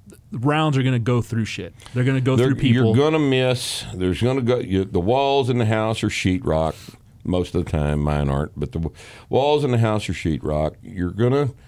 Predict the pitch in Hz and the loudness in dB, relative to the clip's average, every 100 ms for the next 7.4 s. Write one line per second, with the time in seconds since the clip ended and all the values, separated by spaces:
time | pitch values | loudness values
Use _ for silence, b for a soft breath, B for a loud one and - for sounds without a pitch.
0 | b b b - 113 117 127 107 101 101 | b b b 0 2 4 2 2 2 2
1 | 107 - 110 101 101 87 87 85 87 90 | 0 0 0 0 0 0 0 0 0 0
2 | 101 107 73 78 110 131 139 123 127 123 | 0 0 -2 -2 -2 -2 -4 -2 -2 -2
3 | 113 104 101 95 143 135 69 - - - | -2 -2 -4 -4 -4 -4 -4 -10 -14 -20
4 | b b b 135 120 - 101 80 85 98 | b b b -2 -2 -4 -2 0 -2 -6
5 | b b 90 98 85 - 87 95 85 101 | b b 0 0 -2 -6 0 0 2 2
6 | 127 147 - 139 135 131 b b 104 101 | 2 0 0 0 2 -2 b b 0 0
7 | 104 131 131 127 | 2 2 2 0